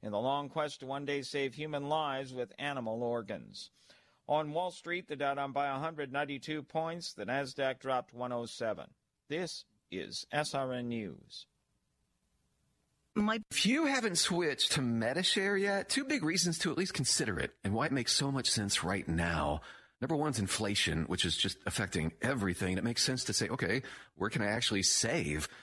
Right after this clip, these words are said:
Speaker 2: Well, you could save a lot in one fell swoop if you switch to Medi-Share. The typical family saves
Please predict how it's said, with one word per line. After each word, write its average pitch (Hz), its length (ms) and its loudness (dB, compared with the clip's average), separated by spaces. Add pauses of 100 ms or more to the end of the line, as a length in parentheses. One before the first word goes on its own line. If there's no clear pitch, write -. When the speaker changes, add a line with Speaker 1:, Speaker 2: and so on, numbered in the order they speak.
(120)
Speaker 2:
Well, 92 100 2
you 269 140 4
could 208 140 0
save 160 260 4
a 120 60 2
lot 104 400 0
in 101 160 2
one 131 260 2
fell 131 300 2
swoop 120 480 2
if 98 100 -2
you 92 80 2
switch - 360 2
to 90 100 0
Medi-Share. 92 680 2
The 90 180 0
typical 107 340 -2
family 117 400 2
saves 85 440 4